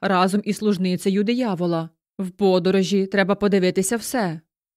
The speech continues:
Мав я, втім, і інший мотив, щоб розвивати наше знайомство. Після закінчення коледжу,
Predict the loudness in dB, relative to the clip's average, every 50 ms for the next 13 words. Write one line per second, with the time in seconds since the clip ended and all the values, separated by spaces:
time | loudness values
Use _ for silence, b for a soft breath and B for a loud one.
0 | _ -2 0 0 2 2 0 0 2 0 0 0 -2 -4 -2 0 0 0 0 -2
1 | -4 -4 -2 0 0 0 0 0 0 0 0 0 -2 -2 0 0 0 -2 -2 -6
2 | _ _ -16 -4 -2 0 0 2 2 0 0 0 0 0 0 -2 -4 -4 -2 -2
3 | 0 0 0 -2 -2 -2 -2 -2 -2 0 0 0 0 -2 -2 -6 -8 -8 -6 -6
4 | -6 -6 -8 -14 _ _ _ _ 0 0 2 2 0 0 0 0 0 0 0 0
5 | 0 0 0 -2 -2 -2 -2 -2 -2 0 0 0 0 0 0 0 0 -2 -2